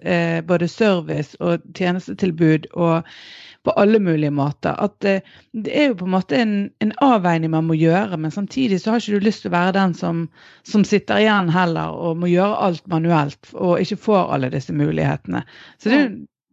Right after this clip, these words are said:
Speaker 1: men det er jo en, det er jo en god påminner, eh, p-, påminner innimellom, og spesielt sånn som når hun sier at dette er en av hovedtrendene, og noe som man må, eh, virkelig tenke over, da.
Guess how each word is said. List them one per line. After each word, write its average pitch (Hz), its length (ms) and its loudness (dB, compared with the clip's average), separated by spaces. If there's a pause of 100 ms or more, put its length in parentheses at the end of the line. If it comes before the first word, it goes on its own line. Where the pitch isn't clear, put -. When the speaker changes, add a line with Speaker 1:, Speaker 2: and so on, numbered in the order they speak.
(140)
Speaker 1:
men 226 80 4
det 247 100 6
er 269 60 4
jo 233 120 4 (120)
en, 196 280 -6
det 240 80 -2
er 240 40 0
jo 226 60 -2
en 202 100 -2
god 262 240 0
påminner, 214 640 0
eh, 190 60 -2 (180)
p-, - 360 -12 (120)
påminner 214 640 2
innimellom, 180 560 0
og 165 80 -2
spesielt 190 460 0
sånn 185 140 -4
som 175 140 -6
når 170 120 2
hun 175 140 0
sier 156 200 0
at 160 80 -4
dette - 240 -2
er - 160 2
en 175 80 2
av 151 80 0
hovedtrendene, 165 1600 -4
og 165 320 -2
noe 175 260 2
som 180 220 -4
man 160 160 4
må, 185 220 2 (960)
eh, 160 400 4
virkelig 175 640 2 (260)
tenke 185 300 -2
over, 151 260 0
da. 175 120 -2